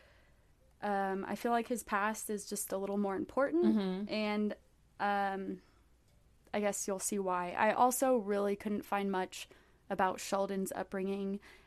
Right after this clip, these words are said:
Speaker 1: and maybe it's just my research, and hopefully that'll get better with time. But here we go.
Speaker 2: Hold on. And Sheldon was the one that was found face down, right?
Speaker 1: Right.
Speaker 2: And Trevor's the one that's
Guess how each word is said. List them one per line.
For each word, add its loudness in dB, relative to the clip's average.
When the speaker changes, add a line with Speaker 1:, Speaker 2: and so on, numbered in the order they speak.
Speaker 1:
and 0
maybe -2
it's -4
just -4
my -2
research, -4
and 0
hopefully -6
that'll -2
get -6
better -2
with -8
time. 0
But 4
here -2
we 2
go. 0
Speaker 2:
Hold 4
on. 2
And 4
Sheldon 6
was 4
the 2
one 4
that 2
was 2
found 2
face -2
down, -4
right? -2
Speaker 1:
Right. 0
Speaker 2:
And 4
Trevor's 2
the 0
one 2
that's -2